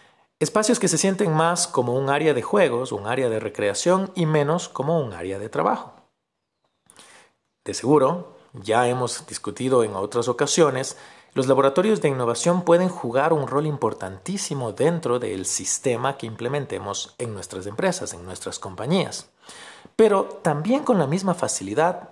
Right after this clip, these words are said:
pueden convertirse en un espacio desaprovechado. ¿Dónde está la diferencia? Bueno, no debería primar la decoración para que parezca divertido o para que se sienta excesivamente distinto o diferente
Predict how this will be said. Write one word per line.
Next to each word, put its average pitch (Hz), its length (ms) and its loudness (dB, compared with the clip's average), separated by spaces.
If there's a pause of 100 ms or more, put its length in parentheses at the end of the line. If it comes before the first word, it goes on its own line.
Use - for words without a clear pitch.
pueden 151 240 2
convertirse 120 560 -4
en 120 60 -6
un 131 100 -6
espacio 117 560 -4
desaprovechado. - 1040 -8 (1040)
¿Dónde 233 340 2
está - 280 0
la 98 100 -6
diferencia? - 640 -12 (920)
Bueno, 220 340 4
no 220 260 4
debería 180 500 4
primar 123 560 0
la 120 300 0
decoración 117 920 -2
para 104 260 -6
que - 120 -8
parezca 120 580 -2
divertido 165 600 -2 (240)
o 151 100 4
para 156 180 4
que 156 120 -4
se 156 120 0
sienta 202 460 0
excesivamente 185 1080 0 (200)
distinto 147 800 0
o 135 80 4
diferente 135 640 -4